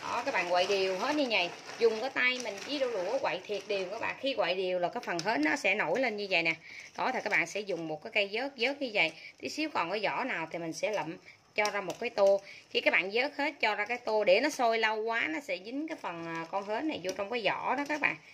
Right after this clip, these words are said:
Là mình sẽ khó bị vớt nữa, các bạn phải đem ra ngoài đãi nữa. Đó, cứ vậy các bạn làm vớt cho nó ra hết nha.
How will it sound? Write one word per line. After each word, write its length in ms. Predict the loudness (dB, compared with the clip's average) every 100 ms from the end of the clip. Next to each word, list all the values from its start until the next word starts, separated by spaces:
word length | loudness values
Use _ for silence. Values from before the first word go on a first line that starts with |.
| -20 -18 -10
Là 120 | -6
mình 160 | -4 -4
sẽ 180 | -6
khó 240 | -6 -6 -6
bị 140 | -6 -2
vớt 280 | -2 -2
nữa, 80 | -8 -8
các 80 | -6
bạn 120 | -4
phải 140 | -2
đem 160 | 0 0
ra 100 | 0
ngoài 220 | -2 0
đãi 280 | 0 0 -2
nữa. 180 | -2 -4 -8 -18 -20 -20 -20 -20 _
Đó, 140 | -10 -8
cứ 180 | -4 2
vậy 160 | 2
các 140 | 2 -2
bạn 220 | -2 0
làm 320 | -2 -2 -2
vớt 280 | 0 0 0
cho 80 | -2
nó 120 | 0
ra 180 | 2 0
hết 260 | 0 -4
nha. 160 | -2 -4